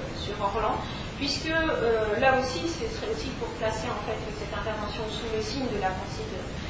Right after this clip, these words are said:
Christine Bussy-Glucksmann, qui en quelque sorte se fait figure un petit peu d'alter ego de Orlan du côté de la philosophie. Hein. Elle, elle, il y a entre ces deux femmes un compagnonnage, une espèce de parenté,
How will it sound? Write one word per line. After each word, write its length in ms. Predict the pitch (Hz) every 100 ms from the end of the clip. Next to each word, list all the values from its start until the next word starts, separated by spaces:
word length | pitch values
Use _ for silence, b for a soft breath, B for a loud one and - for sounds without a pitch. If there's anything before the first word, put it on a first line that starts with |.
| B B
Christine 400 | 233 220 247 240
Bussy-Glucksmann, 640 | 233 220 214 220 214 262 294 285
qui 80 |
en 80 | 254
quelque 240 | 254 277 277
sorte 240 | 320 359 277
se 80 | 247
fait 240 | 247 262
figure 320 | 247 247 262
un 80 | 226 208
petit 80 | -
peu 40 | 247 240
d'alter 340 | 247 247 269 254 233
ego 320 | 233 233 233 - - -
de 60 | 240
Orlan 480 | 226 226 233 240 247
du 80 | -
côté 240 | 233 240
de 80 | 220
la 80 | 208
philosophie. 560 | 214 214 208 196 - - - - - 190
Hein. 80 | 196 - - - -
Elle, 320 | 214 - - - -
elle, 220 | 226 220 214
il 80 | 226
y 80 |
a 240 | 208 208 247
entre 240 | 247 277
ces 160 | 262 247 247
deux 100 | 233
femmes 240 | 247 262 240
un 80 |
compagnonnage, 760 | 226 233 226 233 220 190 190 -
une 100 | - -
espèce 240 | 226 226
de 80 | 226
parenté, 420 | 240 240 226 226